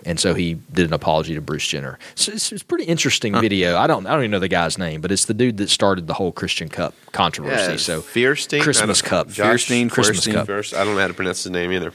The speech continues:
Speaker 1: But the latest is over refugees. So Chase, lead us into, uh, this segment.
Speaker 3: Yeah, so between, uh, today and the last time we recorded the show, which was two weeks ago,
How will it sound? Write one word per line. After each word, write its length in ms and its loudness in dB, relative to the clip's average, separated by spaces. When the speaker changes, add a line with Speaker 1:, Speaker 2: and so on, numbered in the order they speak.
Speaker 1:
But 140 0
the 100 0
latest 720 0
is 840 2
over 640 2
refugees. 840 0
So 140 2
Chase, 320 4
lead 140 8
us 120 2
into, 460 0
uh, 160 0
this 160 -4
segment. 340 -6
Speaker 3:
Yeah, 260 0
so 240 0
between, 640 0
uh, 500 -2
today 440 2
and 180 -6
the 60 -2
last 240 0
time 160 2
we 280 0
recorded 340 0
the 60 -8
show, 240 2
which 140 -6
was 120 -8
two 180 -4
weeks 240 -2
ago, 320 2